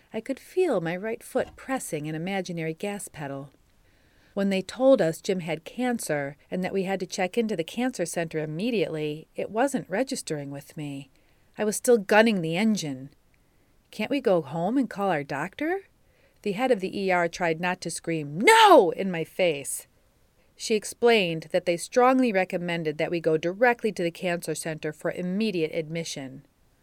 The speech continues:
Okay, well, I guess maybe this situation is more complicated than we thought. We were taken up to the cancer center shortly after nine P M. Our dominoes from the day had all fallen down.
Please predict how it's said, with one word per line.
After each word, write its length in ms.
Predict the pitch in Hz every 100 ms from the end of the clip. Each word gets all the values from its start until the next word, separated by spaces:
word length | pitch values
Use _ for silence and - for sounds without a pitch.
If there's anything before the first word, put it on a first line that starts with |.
| _ _ _ _ _
Okay, 580 | 143 185 - 135 135 180 - _ _
well, 100 | 175
I 100 | 170
guess 280 | 180 175 -
maybe 220 | 180 190
this 220 | 180 202
situation 720 | - 220 - 175 214 254 196
is 140 | 160 -
more 140 | 175
complicated 680 | - 214 254 185 165 160 160
than 140 | 165
we 100 | 156
thought. 360 | - 156 - - _ _ _ _ _ _ _ _ -
We 100 | 220
were 100 | 220
taken 340 | 277 285 240
up 120 | 240
to 100 | -
the 80 | 196
cancer 380 | - 208 202 175
center 340 | - 170 165
shortly 460 | 165 214 214 190 165
after 260 | 170 -
nine 240 | 160 160 160
P 260 | - 160
M. 360 | 151 156 139 147 _ _ _ _ _ _ -
Our 140 | 190
dominoes 600 | 190 196 214 185 160 160
from 180 | 185 180
the 80 | 165
day 320 | 180 165 156
had 180 | 175 185
all 180 | 196
fallen 400 | 160 170 165 156
down. 540 | 151 165 156 143 147